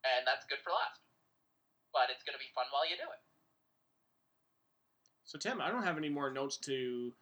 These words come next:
Speaker 2: make here if you just wanna head on to the close for another evening.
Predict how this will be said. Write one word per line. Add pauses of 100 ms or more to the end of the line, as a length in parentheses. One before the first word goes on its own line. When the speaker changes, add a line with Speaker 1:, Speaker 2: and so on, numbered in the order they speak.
(200)
Speaker 2:
make
here
if
you
just
wanna
head
on
to
the
close
for
another
evening.